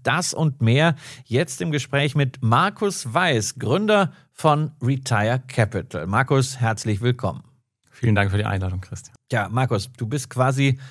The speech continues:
Speaker 1: ein Urgestein des Asset Managements, über zwei Jahrzehnte in der Branche, zuletzt beim U-S-Vermögensverwalter State Street als Deutschlandchef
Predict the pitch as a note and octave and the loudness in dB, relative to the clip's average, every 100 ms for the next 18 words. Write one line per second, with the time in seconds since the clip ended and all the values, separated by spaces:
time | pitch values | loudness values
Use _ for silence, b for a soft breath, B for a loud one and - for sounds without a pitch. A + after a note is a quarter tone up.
0 | B B - B2 B2+ F#3+ A3+ F3 C3 - | B B 2 2 4 2 2 2 -2 0
1 | A#2+ A2 D#3 C3 - C3+ - C#3+ C3 C3+ | 2 4 2 0 0 -2 -2 -4 0 -2
2 | C3 A#2 D3+ D#3+ - E3 F3+ - E3 E3 | 0 0 2 -2 -2 -2 -2 -4 -2 2
3 | D#3+ - C3 D3 D3 C3 - D3 E3+ F3+ | 0 0 -2 0 0 -2 -2 -2 2 2
4 | D#3+ B2+ B B B - D3 C#3+ B2+ B2 | 2 0 B B B 0 4 6 6 6
5 | D3 - G#3+ G#3+ D3+ C3 D#3 - - - | 6 4 0 0 2 4 4 0 -6 2
6 | D3 C#3+ B2+ B2 C3 - C3+ A#2+ B2 D#3+ | 2 2 2 2 0 2 2 4 4 2
7 | - D3 B2 B2+ B2 B2 G#2+ - C3+ B2+ | 0 0 2 2 2 2 0 0 2 2
8 | D#3+ - - E3+ F#3+ A3 - C3+ C3 A2+ | 0 -6 -6 -2 -2 -2 -2 0 0 2
9 | A#2+ B2 C#3+ - E3+ F3+ - F3+ F#3 | 4 4 2 0 -2 -2 0 0 0